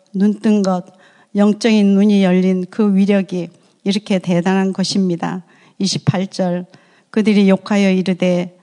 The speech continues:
"너는 그의 제자이나 우리는 모세의 제자라." 유대인들은 높은 교양도 내려놓고 이제는 학벌을 따지며 욕까지 합니다.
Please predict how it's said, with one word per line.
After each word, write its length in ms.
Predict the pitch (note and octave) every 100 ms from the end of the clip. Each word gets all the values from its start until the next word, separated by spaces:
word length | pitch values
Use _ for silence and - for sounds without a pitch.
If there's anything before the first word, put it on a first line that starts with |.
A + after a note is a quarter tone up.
| -
"너는 280 | F#3+ G3 F#3+
그의 300 | A3 G#3 G3
제자이나 800 | G3 F3+ G3 F#3 F3+ F#3 F3 E3
우리는 480 | F#3+ F#3 G3+ G3+ F3+
모세의 480 | F3 F#3 G#3+ F#3+ F3+
제자라." 540 | F3 E3+ F3 E3 D#3+ - - - - _ G#3
유대인들은 880 | G3 G#3 G3+ F#3+ G3 G3+ F3+ -
높은 340 | F#3+ - B3 G3
교양도 520 | F#3 F#3+ G3 F#3+ F#3
내려놓고 800 | F#3 F#3+ F3+ E3+ - F#3 E3+ E3 - - _
이제는 360 | A3 G#3 A3 G#3+
학벌을 460 | G#3 - B3 A3
따지며 640 | G3+ G3 F#3+ F#3+ F#3+ F3 F#3
욕까지 460 | G3+ - G3 F#3
합니다. 580 | G3+ G#3+ G#3 F#3 F3 F3+